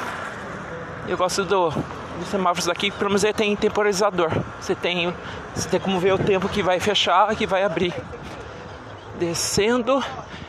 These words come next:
E o que aconteceu com a rodoviária de Rio Preto? Vou te falar. Pelas notícias que eu tive, teve um incêndio, porque lá em cima da rodoviária é um shopping, galeria de, um shopping, é,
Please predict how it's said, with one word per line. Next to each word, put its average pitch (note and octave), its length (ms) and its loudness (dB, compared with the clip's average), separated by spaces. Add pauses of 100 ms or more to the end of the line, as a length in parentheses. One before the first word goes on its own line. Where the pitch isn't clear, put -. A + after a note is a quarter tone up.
(380)
E G3+ 200 -2
o - 20 0
que - 120 0
aconteceu B3 600 4
com B3+ 80 2
a A#3+ 60 4
rodoviária G#3+ 580 4
de F3+ 80 0
Rio A3 160 4
Preto? D#3+ 340 -2
Vou F3+ 120 0
te - 120 0
falar. F3 280 2 (360)
Pelas F3 240 0
notícias F3+ 640 -2
que - 80 0
eu F#3 60 0
tive, F#3 440 -2 (400)
teve F3 240 2
um G#3+ 80 4
incêndio, A3+ 460 0
porque G3 180 -2
lá F3+ 140 2
em F#3+ 140 -2
cima F#3+ 200 0
da F3+ 120 2
rodoviária E3+ 420 2
é D#3+ 60 2
um E3+ 80 0
shopping, E3+ 480 0
galeria E3+ 500 0
de, E3 340 -2
um E3 60 -4
shopping, - 300 0 (220)
é, D#3 380 2